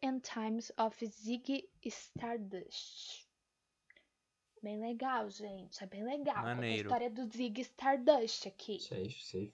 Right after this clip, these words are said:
Speaker 3: E também aqui como última recomendação, a gente tem um vídeo do canal Pipocando, que o título é David Bowie e o Cinema. E esse vídeo ele fala mais sobre a vida do Bowie como ator, ao invés de ser musicista, no caso.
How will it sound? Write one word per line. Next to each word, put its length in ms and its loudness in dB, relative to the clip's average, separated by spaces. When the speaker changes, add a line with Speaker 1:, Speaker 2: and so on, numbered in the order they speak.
Speaker 3:
E 80 0
também 260 8
aqui 160 4
como 380 2
última 360 2
recomendação, 680 0
a 80 6
gente 260 2
tem 200 2
um 120 6
vídeo 240 2
do 80 -2
canal 280 0
Pipocando, 520 0
que 100 -6
o 60 -2
título 340 0
é 80 4
David 340 6
Bowie 400 6
e 120 0
o 40 2
Cinema. 400 0
E 80 -2
esse 240 2
vídeo 220 2
ele 80 4
fala 260 6
mais 180 4
sobre 400 4
a 100 6
vida 220 2
do 160 -2
Bowie 360 2
como 440 0
ator, 440 4
ao 100 0
invés 220 0
de 80 -6
ser 440 2
musicista, 680 -8
no 80 -10
caso. 320 -18